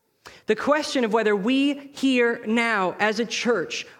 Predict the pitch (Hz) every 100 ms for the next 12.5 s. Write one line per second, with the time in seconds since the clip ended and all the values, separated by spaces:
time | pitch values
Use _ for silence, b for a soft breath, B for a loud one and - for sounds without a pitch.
0 | - 175 240 254 240 240 254 262 208 180
1 | 175 185 220 247 - 254 220 220 214 -
2 | 208 170 185 196 170 127 - B B B
3 | 226 208 202 269 294 269 254 - - 254
4 | 254 185 147 190 208 262 294 254 262 277
5 | 269 220 202 175 185 262 233 - - 202
6 | 202 220 226 190 143 - B B B 208
7 | 269 294 277 233 220 - 233 233 233 202
8 | 208 254 277 - - - 277 311 294 185
9 | 175 190 B B B 202 196 - 226 233
10 | 247 233 202 185 180 170 185 170 - -
11 | - 185 147 - - b b - 175 147
12 | - 143 156 139 143